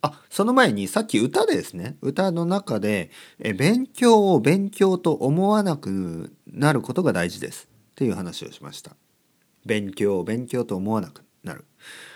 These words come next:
えー、やっぱり上手くなる、上達すること、ね、上達する。例えばね、あのー、ゲーム。ゲームって気がつくと上手くなってますよね。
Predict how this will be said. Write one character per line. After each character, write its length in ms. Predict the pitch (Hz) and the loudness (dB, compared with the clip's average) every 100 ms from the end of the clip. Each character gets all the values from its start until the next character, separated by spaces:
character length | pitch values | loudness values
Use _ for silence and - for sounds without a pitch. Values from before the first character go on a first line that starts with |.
| - - _ _ - | -20 -20 _ _ 0
え 200 | 120 113 | 2 2
ー、 20 | |
や 80 | 120 | 2
っ 40 | |
ぱ 80 | 202 | 2
り 140 | 160 - | 2 4
上 220 | 247 330 | 6 4
手 60 | 330 | 2
く 80 | |
な 160 | 110 85 | 0 0
る、 240 | - - _ | -4 -10 _
上 280 | 107 185 254 | 0 2 2
達 220 | 277 - | -2 -8
す 160 | - 175 | -4 -4
る 100 | 156 | -2
こ 120 | 131 | -4
と、 360 | - 107 - _ - | -2 -2 -2 _ -6
ね、 180 | 151 220 220 | -4 -4 -4
上 240 | 131 135 | 2 2
達 200 | 143 135 | 4 -2
す 160 | - 107 | -2 -4
る。 280 | 98 - _ - _ _ - - - - | -4 -6 _ -20 _ _ -20 -20 -14 -4
例 240 | 151 294 | 0 2
え 40 | 320 | 2
ば 120 | 87 | -2
ね、 280 | 82 87 - - _ _ _ _ _ _ _ _ _ _ | -4 -8 -8 -14 _ _ _ _ _ _ _ _ _ _
あ 180 | 123 143 | 2 2
の 520 | 147 143 139 135 131 | 4 2 0 -2 -4
ー、 40 | 101 | 0
ゲ 260 | 135 254 | 6 6
ー 40 | 175 | 6
ム。 220 | 87 - _ _ _ _ - - - | 0 -10 _ _ _ _ -20 -20 -12
ゲ 240 | 110 202 | 0 2
ー 40 | 233 | 4
ム 120 | 120 | 0
っ 20 | |
て 400 | - - 98 92 | -4 -6 -4 -4
気 140 | - - | -4 -4
が 80 | 196 | -4
つ 120 | - | -6
く 80 | - | -8
と 260 | 98 82 | -6 -4
上 240 | 120 127 - | -2 -2 -2
手 60 | |
く 40 | 78 | -6
な 80 | 76 | -14
っ 40 | |
て 100 | 71 | -14
ま 100 | 71 | -14
す 80 | - | -16
よ 100 | - | -14
ね。 220 | 92 175 | -12 -12